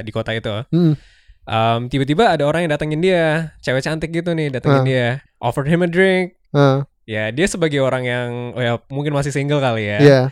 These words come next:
Speaker 1: Jadi dia terima aja nih minuman dari si cewek ini.
Speaker 2: Ah.
Speaker 1: Dia terima minumannya, mereka lanjut mengomong. Nah,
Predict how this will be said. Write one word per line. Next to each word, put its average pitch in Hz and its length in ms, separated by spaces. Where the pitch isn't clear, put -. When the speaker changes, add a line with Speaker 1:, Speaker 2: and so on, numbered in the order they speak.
Speaker 1:
Jadi 120 180
dia 202 120
terima 143 260
aja 170 120
nih 175 100
minuman 143 280
dari 127 240
si 117 240
cewek 117 320
ini. 143 440
Speaker 2:
Ah. 147 280
Speaker 1:
Dia 113 160
terima 117 280
minumannya, 113 840
mereka 127 240
lanjut 117 220
mengomong. 120 580
Nah, 104 200